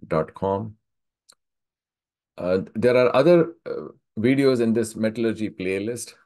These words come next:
and this entire YouTube channel, The Weld Nugget, has been set up for engineering personnel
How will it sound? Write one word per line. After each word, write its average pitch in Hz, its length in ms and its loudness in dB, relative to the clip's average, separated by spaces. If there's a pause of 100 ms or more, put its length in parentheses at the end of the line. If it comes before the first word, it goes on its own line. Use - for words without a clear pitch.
(300)
and 107 800 0
this 120 240 -2
entire 151 640 0 (260)
YouTube 143 500 -4
channel, 85 440 -6
The 90 100 -10
Weld 95 320 -2
Nugget, 90 540 -10
has 110 240 -6
been 123 180 -6
set 101 280 -6
up 98 220 -6
for 92 540 -2
engineering 113 560 -4
personnel 85 640 -8